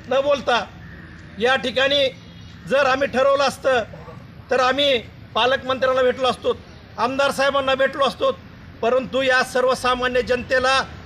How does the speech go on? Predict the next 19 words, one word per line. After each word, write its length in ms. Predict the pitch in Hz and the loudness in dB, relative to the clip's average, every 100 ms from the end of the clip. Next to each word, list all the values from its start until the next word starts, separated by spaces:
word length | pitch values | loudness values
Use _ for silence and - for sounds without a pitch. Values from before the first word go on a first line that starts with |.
| - | -6
पोलीस 220 | 247 262 | -2 0
स्टेशनमध्ये 580 | - 262 269 254 254 247 | 0 0 0 0 -2 2
यायची 280 | 254 - 247 | 0 0 -2
जर 160 | 254 | -2
भीती 280 | 208 240 320 | 0 -4 0
असेल 380 | 285 - 262 226 - - - | 0 2 2 2 -6 -14 -6
म्हणून 280 | 190 254 254 | -2 2 2
आम्ही 220 | 247 240 | 2 0
त्यांची 340 | 254 240 180 | -2 -2 -4
भीती 340 | 220 208 226 311 | -4 -2 0 0
दूर 180 | 294 285 | 2 4
व्हावी, 400 | 254 247 240 196 - - - | 4 2 0 -4 -10 -16 -2
सर्वसामान्य 600 | 240 262 - 262 262 262 | 2 2 2 0 2 0
नागरिक 440 | 254 254 254 269 | 2 2 0 -4
पोलीस 200 | - 262 | -4 -4
स्टेशनला 360 | 254 277 247 262 | -2 -2 0 2
येता 260 | 247 247 285 | 0 2 2
आलं 120 | 269 | 2
पाहिजे, 440 | 269 254 254 233 | 2 2 2 0